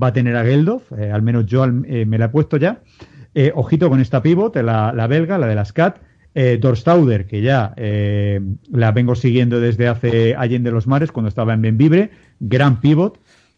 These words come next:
y lo que le gusta. Y, eh, tú has dicho también lo de, eh, ¿os sorprende que haya fichado a Quesos el Pastor?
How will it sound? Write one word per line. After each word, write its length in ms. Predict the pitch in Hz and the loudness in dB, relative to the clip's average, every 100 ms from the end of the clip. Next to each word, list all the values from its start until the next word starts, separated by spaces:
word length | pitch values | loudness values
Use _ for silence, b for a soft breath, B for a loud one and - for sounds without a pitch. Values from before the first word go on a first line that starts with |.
| _ - | _ -2
y 300 | 175 233 - | 0 0 -2
lo 160 | 127 117 | -4 -2
que 100 | 117 | 0
le 40 | |
gusta. 400 | 123 143 - 120 | 0 0 -2 -4
Y, 140 | 131 170 | 2 4
eh, 600 | 147 110 107 104 107 - _ _ _ - | 4 0 -2 -4 -4 -8 _ _ _ -2
tú 120 | 165 | 2
has 100 | 170 | 2
dicho 220 | 190 - | 2 0
también 340 | 143 135 151 175 | 0 2 2 0
lo 60 | |
de, 200 | 120 107 b b - | 0 -2 b b -8
eh, 600 | 135 123 120 113 110 110 _ | -2 0 2 2 0 -4 _
¿os 140 | 143 | -6
sorprende 440 | - 127 151 202 202 | 0 0 2 2 2
que 100 | 190 | 2
haya 120 | 185 | 0
fichado 340 | 175 - 175 | 0 0 2
a 80 | 151 | 2
Quesos 260 | 170 147 147 | 0 -4 -2
el 100 | 147 | -2
Pastor? 420 | 139 - 190 113 | -2 0 -2 -2